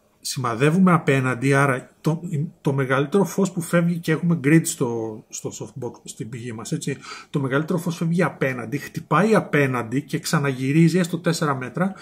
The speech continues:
είναι λευκός ο τοίχος και ξαναγυρίζει πίσω στο μοντέλο. Δεν του κάνει τόσο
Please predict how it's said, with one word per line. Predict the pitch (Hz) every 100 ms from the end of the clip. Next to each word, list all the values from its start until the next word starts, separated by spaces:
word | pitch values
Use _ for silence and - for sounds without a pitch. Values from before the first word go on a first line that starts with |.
| -
είναι | 156 170
λευκός | 151 - 170
ο | 151
τοίχος | 139 160
και | 165 165
ξαναγυρίζει | - 143 131 147 175 160
πίσω | 170
στο | 160 156
μοντέλο. | 135 117 131 110 98 - -
Δεν | - 160
του | 180
κάνει | 170 147 135
τόσο | 151 143 143 -